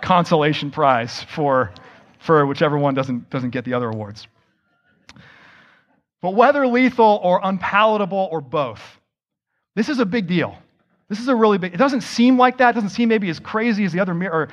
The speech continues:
amazing as the other miracles in the Bible. This is a big deal because it's a massive amount of wasted food. And in the midst of a famine, you can't afford that. You can't afford for a whole pot of stew, a huge pot meant to feed a whole group of people,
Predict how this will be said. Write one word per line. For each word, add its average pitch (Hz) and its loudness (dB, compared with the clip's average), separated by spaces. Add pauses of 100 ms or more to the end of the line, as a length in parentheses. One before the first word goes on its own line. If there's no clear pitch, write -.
(120)
amazing 190 0
as 180 -2
the 175 0
other 180 2
miracles 185 -2
in 160 -4
the 151 -4
Bible. 180 -2 (460)
This 269 -2
is 254 -2
a 226 2
big 196 -2
deal 220 2
because 202 -2
it's 226 -2
a 220 2
massive 220 0
amount 220 4
of 175 -2
wasted 196 -2
food. 147 -10 (840)
And 214 -2
in 240 2
the 233 2
midst 285 2
of 277 0
a 277 2
famine, 247 -2 (280)
you 226 -10
can't 277 2
afford 285 2
that. 123 -6 (600)
You 208 -8
can't 320 0
afford 262 2
for 233 0
a 202 4
whole 262 2
pot 254 2
of 214 -2
stew, 247 -4
a 190 -4
huge 254 -4
pot 226 4
meant 220 -4
to 220 -6
feed 226 -4
a 196 4
whole 247 0
group 226 -6
of 196 -12
people, 151 -6